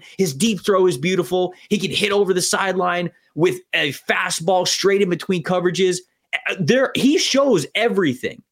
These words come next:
There are just some throws that he missed this year. And that's <laughs> basically all I can say with him. Now, when it comes to full field reads, he is capable of doing so. I saw him do that multiple times on tape.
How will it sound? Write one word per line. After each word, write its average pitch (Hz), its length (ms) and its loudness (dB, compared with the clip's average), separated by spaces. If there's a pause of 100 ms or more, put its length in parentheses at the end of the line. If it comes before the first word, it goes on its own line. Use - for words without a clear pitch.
(800)
There 139 180 2
are 165 140 0
just 156 320 -2
some 156 180 -4
throws 151 460 -2
that - 160 -6
he 156 400 -6 (1200)
missed 160 400 -2
this 113 260 -4
year. 85 280 -8
And 147 100 -2
that's 160 200 -2
<laughs> - 180 0
basically 175 560 0 (200)
all 147 220 0
I 147 80 0
can 127 160 -4
say 147 220 0
with 110 180 0
him. 110 140 0
Now, 127 260 -2 (640)
when 151 120 0
it 143 60 0
comes 151 280 -2
to 131 300 0 (440)
full 170 220 2
field 131 340 0
reads, 117 500 0 (240)
he 143 200 2
is 139 100 0
capable 120 480 0
of 110 80 -4
doing 113 300 0
so. 127 380 0
I 104 140 -2
saw 117 260 0
him 113 200 -2
do 110 140 0
that 110 160 0
multiple 104 340 -2
times 101 300 -4
on 101 120 -2
tape. 101 340 -2